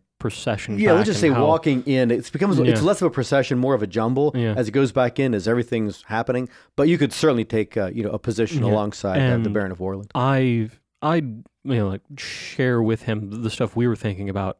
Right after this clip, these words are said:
Speaker 1: and, you know, is any of this familiar to you, my lord?
Speaker 2: Uh, it is not. Uh, I've never heard of anything being like this. I've, I've knighted, I could not tell you how many people right here, and I've never heard that experience that,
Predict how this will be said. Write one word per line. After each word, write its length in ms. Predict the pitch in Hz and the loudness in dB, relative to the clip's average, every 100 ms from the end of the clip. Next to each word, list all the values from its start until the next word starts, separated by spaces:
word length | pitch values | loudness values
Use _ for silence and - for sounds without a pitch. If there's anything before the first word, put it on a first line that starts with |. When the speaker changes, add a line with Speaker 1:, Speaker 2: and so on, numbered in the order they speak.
| - | -6
Speaker 1:
and, 400 | 101 98 95 104 | -6 -6 -8 -12
you 120 | - 95 | -10 -10
know, 60 | - _ _ _ - | -12 _ _ _ -2
is 300 | 135 110 107 - | 0 2 -2 -2
any 160 | 123 123 | 0 0
of 80 | |
this 120 | 113 - | 0 -2
familiar 340 | 120 113 104 | -2 0 0
to 120 | - 101 | -2 -4
you, 100 | 98 | -2
my 100 | 92 | -6
lord? 180 | 90 95 _ _ _ _ _ 98 - - | -8 -10 _ _ _ _ _ -18 -18 -8
Speaker 2:
Uh, 100 | 107 - _ _ | -8 -8 _ _
it 160 | - 139 | 0 2
is 140 | 123 | 2
not. 340 | 117 147 143 - _ _ | 2 0 -2 -10 _ _
Uh, 240 | 104 98 - | -4 -4 -4
I've 240 | - 107 98 | -2 -2 0
never 260 | 117 117 | 0 2
heard 200 | 110 127 | 2 2
of 80 | 107 | 4
anything 340 | 117 120 127 107 | 2 2 -2 0
being 200 | 131 160 | 0 0
like 160 | 104 | -2
this. 180 | 92 - | -4 -2
I've, 220 | 117 110 | 0 0
I've 240 | 131 120 104 | 0 -2 0
knighted, 460 | 110 123 135 139 - | 0 0 0 -2 -4
I 120 | 110 | -10
could 240 | - 131 | -6 -4
not 240 | 117 117 - | -2 -4 -4
tell 140 | 143 | -2
you 160 | 139 101 | 0 -2
how 320 | 87 101 120 | -2 0 0
many 300 | 120 120 120 | 2 0 0
people 440 | 113 139 139 104 98 | -2 -4 -2 -2 -2
right 260 | 110 185 | 0 0
here, 400 | - 165 135 90 - _ _ _ _ _ _ - | 0 0 0 -2 -6 _ _ _ _ _ _ 0
and 260 | 131 120 | 2 2
I've 260 | - 113 101 | 2 0 0
never 420 | 123 120 139 147 | 0 2 2 2
heard 200 | 117 135 | 2 2
that 140 | 131 | 2
experience 640 | 147 - - 107 98 110 - | 2 -2 -2 0 2 -2 -4
that, 480 | 107 101 95 - | -2 0 0 -4